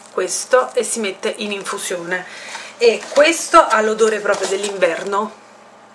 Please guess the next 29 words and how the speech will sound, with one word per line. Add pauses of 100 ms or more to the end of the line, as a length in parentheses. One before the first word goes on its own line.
(200)
a
me
è
piaciuto
tantissimo (840)
e,
e
infatti
io
di
questa
linea
ho
preso
anche
Peach
Mango (2250)
e
anche
questo
è
buono,
e
poi
ho
trovato
questo
delle
collezioni